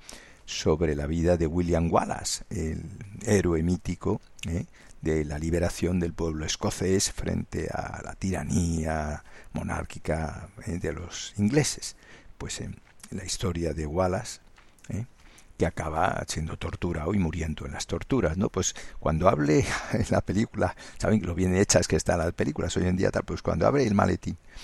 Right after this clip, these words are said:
abre así, ¡bum!, levanta la mantita que cubre los instrumentos con los que van a torturar a Wallace. Esa imagen me vino, <laughs> me vino, no se lo dije a ella, claro, no recordará su nombre, me encantaría recordarlo, pero yo procuré amarla a tope,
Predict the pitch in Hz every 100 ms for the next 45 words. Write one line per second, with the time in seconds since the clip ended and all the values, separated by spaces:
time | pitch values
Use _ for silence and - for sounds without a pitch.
0 | - - - 92 - - - - - 113
1 | - 95 - - - - 110 117 90 82
2 | 90 87 87 80 80 80 - 104 87 -
3 | - - 95 90 92 82 - 95 - 87
4 | 92 107 98 - 85 82 - 82 101 87
5 | - - 87 87 80 82 85 - - -
6 | - - - - - 120 - 143 147 -
7 | 113 90 - - 113 - 120 - - -
8 | - - 110 - - - - - - 107
9 | - 113 104 101 107 160 - - 127 -
10 | - - - - 104 127 127 110 113 92
11 | 78 87 85 87 82 90 104 107 92 92
12 | - - - - _ - 92 - - -
13 | - - - - - - 90 90 80 90
14 | - 87 95 92 82 117 120 135 123 95
15 | - 110 -